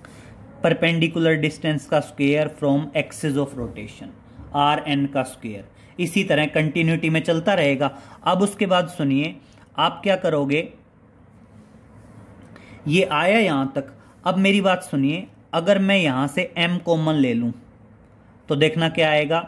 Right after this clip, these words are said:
that is आर वन का square प्लस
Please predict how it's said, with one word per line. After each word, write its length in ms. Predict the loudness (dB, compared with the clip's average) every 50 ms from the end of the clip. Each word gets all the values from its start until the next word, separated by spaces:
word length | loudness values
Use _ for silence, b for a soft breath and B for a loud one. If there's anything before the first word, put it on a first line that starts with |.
| -8 -18 -20 -20 -20 -20 -20 -20 -20 _ -2
that 240 | 0 0 0 2 0
is 220 | 0 0 -2 -4 -8 -6 -2
आर 200 | 0 2 2 2
वन 220 | 2 0 0 -2 0
का 160 | 0 -2 -2
square 400 | -2 -4 -6 -2 0 2 2 2 0 -2 -10 -20 -20 -20 -20 -20 -20 -20 -20 -20 -20 -20 -20 -20 -20 -20 -20 -20 -20 -20 -20 -8 -2
प्लस 360 | 2 4 4 4 2 -2 -6